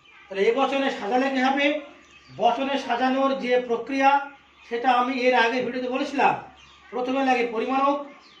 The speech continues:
তারপর উদ্দেশ্যপদ, তারপর সংযোজক, তারপর বিধেয়পদ। এবার প্রত্যেকটি বচনের এ, ই, আ, ও, এই চারটি বচনের চার রকমের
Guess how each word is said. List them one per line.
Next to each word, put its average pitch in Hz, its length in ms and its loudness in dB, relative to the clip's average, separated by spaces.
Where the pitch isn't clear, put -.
তারপর 254 420 0
উদ্দেশ্যপদ, 269 640 2
তারপর 196 320 0
সংযোজক, 254 680 2
তারপর 262 460 4
বিধেয়পদ। 269 520 4
এবার 254 320 4
প্রত্যেকটি 302 440 -8
বচনের 254 800 -4
এ, 277 440 2
ই, 262 280 -4
আ, 254 260 4
ও, - 300 0
এই 165 200 -14
চারটি 233 280 -4
বচনের 277 460 0
চার 226 260 0
রকমের 269 380 -2